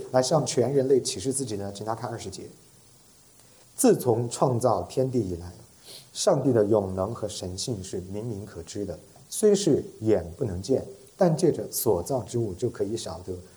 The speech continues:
叫人无可推诿。这句经文的意思是说，神眼所看不见的特质，是可以借着可观察的宇宙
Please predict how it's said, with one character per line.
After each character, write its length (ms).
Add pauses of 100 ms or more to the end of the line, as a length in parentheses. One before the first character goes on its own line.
(140)
叫 220
人 200 (220)
无 300 (100)
可 240 (140)
推 240
诿。 140 (1300)
这 160
句 120
经 140
文 100
的 60
意 120
思 120
是 140
说， 340 (320)
神 640 (600)
眼 480
所 460
看 220
不 80
见 200
的 80
特 220
质， 280 (540)
是 180
可 260
以 160
借 300
着 220 (180)
可 300
观 480
察 340
的 300
宇 280
宙 380